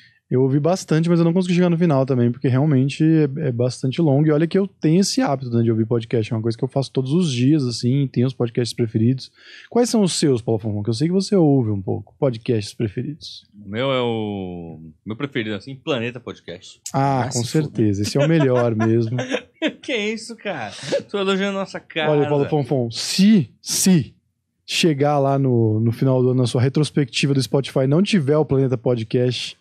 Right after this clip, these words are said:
Speaker 1: eu vou te acusar de hipocrisia.
Speaker 2: Não
Speaker 1: Eu quero
Speaker 2: tem
Speaker 1: que todo
Speaker 2: no,
Speaker 1: mundo veja.
Speaker 2: não tem no Spotify. Eu
Speaker 1: O
Speaker 2: tenho
Speaker 1: quê?
Speaker 2: certeza. O do Planeta.
Speaker 1: Como que não tem?
Speaker 2: Porque eu assisto no YouTube no quar-, em casa.
Speaker 1: Mas como que não tem? Eu sei que tem, a gente posta
Speaker 2: Não, não,
Speaker 1: lá.
Speaker 2: não. Não tem eu na minha playlist do, do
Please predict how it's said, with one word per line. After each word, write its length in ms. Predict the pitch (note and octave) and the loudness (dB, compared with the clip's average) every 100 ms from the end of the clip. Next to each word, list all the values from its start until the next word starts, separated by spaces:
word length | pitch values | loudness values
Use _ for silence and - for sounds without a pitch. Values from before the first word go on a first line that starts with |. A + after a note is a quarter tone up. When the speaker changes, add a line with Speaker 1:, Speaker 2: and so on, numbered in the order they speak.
| - - D#3 | -20 -10 -4
Speaker 1:
eu 80 | C3 | 0
vou 120 | C3 | 0
te 120 | - | 0
acusar 600 | D#3+ - F3 C3 C#3+ C#3+ | -4 0 0 2 2 2
de 80 | B2+ | 0
hipocrisia. 840 | A#2 C3+ A#2 C3 A2 B2+ C3 B2+ G#2+ | -2 -4 -2 -2 0 2 4 4 2
Speaker 2:
Não 120 | C3+ | -2
Speaker 1:
Eu 40 | |
quero 120 | - B2+ | 0 0
Speaker 2:
tem 60 | |
Speaker 1:
que 60 | D3+ | 0
todo 80 | D#3+ | 2
Speaker 2:
no, 40 | E3 | 2
Speaker 1:
mundo 200 | D3 A#2+ | 2 2
veja. 180 | A2 | 0
Speaker 2:
não 100 | G#2+ | 0
tem 120 | B2+ A#2+ | -4 -6
no 80 | |
Spotify. 400 | A2+ A2+ - G2+ E2+ _ _ _ _ _ _ | -8 -10 -8 -8 -8 _ _ _ _ _ _
Eu 80 | - | -6
Speaker 1:
O 20 | |
Speaker 2:
tenho 120 | C#3 | 0
Speaker 1:
quê? 60 | D3 | 0
Speaker 2:
certeza. 380 | G#2+ G#2+ F#2+ F2 - _ - | 0 -4 -10 -12 -20 _ -18
O 80 | |
do 100 | G#2 | -16
Planeta. 360 | G2+ G#2 F#2 - _ - | -10 -8 -8 -12 _ -2
Speaker 1:
Como 220 | A#3 A3 | 2 4
que 60 | |
não 120 | F#3+ D#3+ | 4 2
tem? 320 | F#3+ F3 - _ | 2 0 -4 _
Speaker 2:
Porque 260 | A2+ G#2+ A2 | -12 -8 -6
eu 280 | A2 A2 | -4 -4
assisto 400 | G#2+ G#2+ A#2 - | -4 -6 -12 -10
no 80 | A#2 | -8
YouTube 300 | A#2 A2+ A2 | -8 -10 -10
no 100 | A2 G#2+ | -10 -8
quar-, 320 | G2 G2 G#2+ | -8 -8 -10
em 120 | G#2 | -12
casa. 260 | G2 F2+ - | -10 -12 -2
Speaker 1:
Mas 140 | C#4 | 0
como 160 | A#3 A#3+ | 2 2
que 80 | G3 | 4
não 120 | D3+ | 2
tem? 200 | E3+ D#3 | 0 2
Eu 80 | A#2 | 0
sei 240 | - G3+ | 2 0
que 100 | D#3+ | 0
tem, 200 | - F3 | 0 2
a 40 | C3 | 2
gente 160 | C3 | 0
posta 320 | - E3+ C#3 | 0 -2 0
Speaker 2:
Não, 60 | F3 | 0
não, 60 | D3+ | 0
Speaker 1:
lá. 60 | |
Speaker 2:
não. 200 | E3 B2+ | 0 -2
Não 180 | A#2 C3 | -6 -6
tem 280 | D#3 D#3+ - | -6 -6 -6
eu 320 | C3+ D3+ F3+ F3+ _ | -2 0 -2 -8 _
na 240 | - C3 A#2 | -12 -6 -4
minha 220 | C#3+ D#3 | -2 -2
playlist 420 | D#3 C#3 C#3+ C3+ | -4 -4 -4 -4
do, 440 | C3 F3 F3 D#3+ - _ _ | -2 -2 -2 -8 -16 _ _
do 80 | _ | _